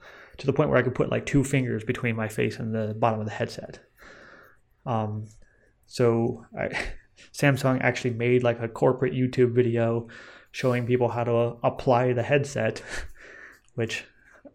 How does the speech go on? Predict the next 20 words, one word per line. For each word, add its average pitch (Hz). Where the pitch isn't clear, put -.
was 117
actually 113
kind 147
of 143
handy 143
'cause 120
it's 120
a, 120
it's 131
not 117
that 131
great 131
of 135
a 123
design. 131
Basically, 156
you 127
adjust 139
the 131
ring, 135